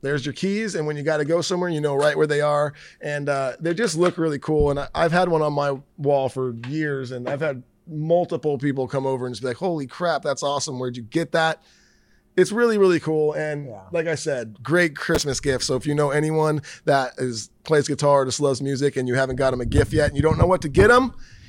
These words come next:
Speaker 1: get
Speaker 2: It's
Speaker 1: them.
Speaker 2: a home run. And,
Speaker 1: It is.
Speaker 2: and a lot of you have been getting it. They, they
Speaker 1: I've
Speaker 2: told
Speaker 1: seen so
Speaker 2: Duddy's
Speaker 1: many
Speaker 2: friends
Speaker 1: pictures.
Speaker 2: with the owner, you know, they, they,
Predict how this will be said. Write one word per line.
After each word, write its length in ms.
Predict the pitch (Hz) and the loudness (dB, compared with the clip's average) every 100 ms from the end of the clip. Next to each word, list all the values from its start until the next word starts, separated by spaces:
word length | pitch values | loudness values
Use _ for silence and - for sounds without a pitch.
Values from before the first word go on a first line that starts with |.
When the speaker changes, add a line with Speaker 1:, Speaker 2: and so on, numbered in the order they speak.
| - | -6
Speaker 1:
get 220 | - 220 | 2 6
Speaker 2:
It's 80 | 175 | 8
Speaker 1:
them. 100 | 208 | 8
Speaker 2:
a 20 | |
home 300 | 165 185 202 | 8 6 6
run. 240 | 214 240 208 | 4 0 0
And, 140 | 190 | 4
Speaker 1:
It 80 | 196 | 6
is. 260 | 202 165 - | 6 2 -4
Speaker 2:
and 160 | 202 196 | 0 2
a 60 | |
lot 320 | 175 165 190 202 | 4 6 6 4
of 120 | 190 | 2
you 120 | 202 | 4
have 140 | 170 | 4
been 200 | 147 147 | 2 0
getting 340 | 135 139 139 120 | 0 2 0 0
it. 160 | 98 - | -10 -4
They, 160 | 160 165 | -2 -2
they 220 | 143 165 | -2 4
Speaker 1:
I've 160 | 160 147 | 4 6
Speaker 2:
told 120 | 185 | 4
Speaker 1:
seen 80 | 180 | 4
so 140 | 175 | 6
Speaker 2:
Duddy's 120 | 170 165 | 8 8
Speaker 1:
many 120 | 147 | 4
Speaker 2:
friends 260 | 139 143 147 | 4 4 4
Speaker 1:
pictures. 120 | 120 | 2
Speaker 2:
with 180 | 139 - | 0 -2
the 120 | 135 | -2
owner, 340 | 135 139 127 | -2 -2 -2
you 40 | 127 | -2
know, 120 | 131 | 0
they, 140 | 135 | 0
they, 220 | 127 143 | 0 0